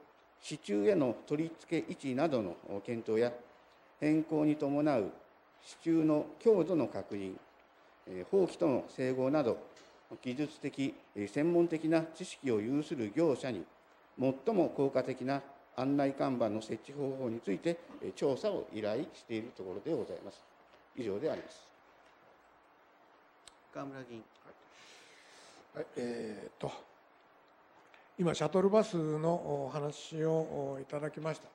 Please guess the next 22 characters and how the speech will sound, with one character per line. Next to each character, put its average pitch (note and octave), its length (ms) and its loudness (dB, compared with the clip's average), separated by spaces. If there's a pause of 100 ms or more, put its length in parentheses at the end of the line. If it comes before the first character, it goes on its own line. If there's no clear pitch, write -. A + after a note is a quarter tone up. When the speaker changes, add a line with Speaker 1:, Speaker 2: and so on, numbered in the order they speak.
(1200)
Speaker 3:
え D3 760 6 (1200)
ー、 - 20 -8
民 A3 220 6
間 B3 800 0
の A3 560 2
今、 F#3+ 260 2
バ D#3 160 -2
ス F3 160 -6
事 E3+ 140 -6
業 G3 200 4
者 C#3+ 420 -2
に D#3 260 -6
赤 D#3+ 240 -2
字 E3 140 -2
補 F#3 120 0
填 D3 280 0
と B2+ 120 -8
い C3 140 -4
う C3 40 -8
こ - 120 -14
と D3 160 -2
で、 C#3 300 0